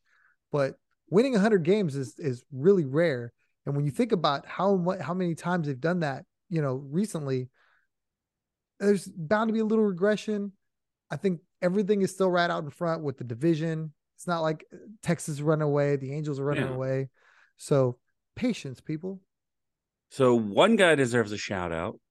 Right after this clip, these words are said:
Speaker 2: for game two, and that's Matt Gage. Just got called up to take Luis Garcia's position.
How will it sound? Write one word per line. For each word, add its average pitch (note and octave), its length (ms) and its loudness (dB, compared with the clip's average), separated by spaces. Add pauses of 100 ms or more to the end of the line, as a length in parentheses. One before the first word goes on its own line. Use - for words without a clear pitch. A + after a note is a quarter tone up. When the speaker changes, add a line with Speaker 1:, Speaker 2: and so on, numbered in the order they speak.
(500)
Speaker 2:
for G2+ 120 -2
game F2+ 260 -4
two, G#2 260 -2
and G2+ 100 -4
that's A2+ 200 -2
Matt A#2 280 0
Gage. A#2+ 440 0 (480)
Just G#2 160 -12
got A2 220 0
called A2+ 300 4
up C#3+ 240 2 (640)
to A#2+ 80 -10
take A#2 260 -2
Luis A2 280 2
Garcia's A#2+ 540 -4
position. B2 760 -2